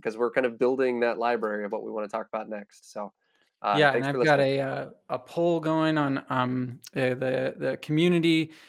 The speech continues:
Speaker 2: tab on my channel. So if you want to throw an idea there, we've got some, uh, we've got a question posted there. So just, you know, post your suggestions as a comment, and, uh,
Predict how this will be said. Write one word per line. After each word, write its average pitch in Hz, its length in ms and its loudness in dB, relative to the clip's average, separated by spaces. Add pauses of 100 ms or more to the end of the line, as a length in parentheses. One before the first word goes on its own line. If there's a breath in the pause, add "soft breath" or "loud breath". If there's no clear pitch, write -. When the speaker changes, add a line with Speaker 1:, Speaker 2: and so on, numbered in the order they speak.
(200 loud breath)
Speaker 2:
tab 151 420 4
on 143 140 2
my 139 160 0
channel. 147 520 0
So 135 300 2
if 135 140 -8
you 139 100 -2
want 139 280 -2
to 143 200 -4
throw 143 240 -2
an 143 80 0
idea 139 400 0
there, 139 320 4
we've 139 220 -2
got 135 320 -2
some, 135 480 -4 (400 soft breath)
uh, 131 180 2
we've 139 80 -4
got 131 160 2
a - 20 -4
question 147 400 0
posted 139 360 -2
there. 135 180 2
So 131 180 -6
just, 131 240 -8 (380)
you 143 80 -6
know, 131 100 -4
post - 320 -2
your 135 80 -6
suggestions 139 640 -2
as 160 100 -14
a 165 60 -14
comment, 139 640 -2
and, 131 240 -2
uh, 127 260 0